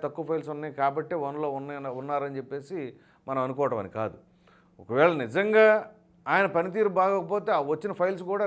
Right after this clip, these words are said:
రిజాల్వ్ చేయకుండా ఉంటారుగా. So ఆ విధంగా చూసుకున్న అంటే స్ట్రెస్ అంతగా ఉండదు మిగిలిన వారికి ఉన్నంతగా అనేది మాత్రం ఒకటి ఉంది. So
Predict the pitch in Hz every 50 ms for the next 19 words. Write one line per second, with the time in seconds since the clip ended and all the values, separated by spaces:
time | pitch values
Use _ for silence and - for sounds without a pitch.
0 | 175 160 151 190 190 185 180 185 180 165 180 175 175 175 170 190 185 180 185 202
1 | 196 - - _ _ _ _ _ _ _ _ _ _ _ - - 202 156 156 180
2 | 196 202 185 220 214 214 214 - - 208 185 202 220 226 233 175 170 196 180 226
3 | 196 208 - - - - - - 190 202 202 202 - 269 240 - - - _ -
4 | 156 185 185 - 226 220 233 208 190 185 180 165 160 165 165 190 196 185 180 175
5 | 165 147 156 151 151 151 147 135 143 139 156 156 - - - - - _ _ _
6 | _ _ _ _ _ - - 180 196 196 190 180 170 175 185 180 269 277 208 160
7 | 151 - 127 95 87 82 - - _ _ _ _ - 220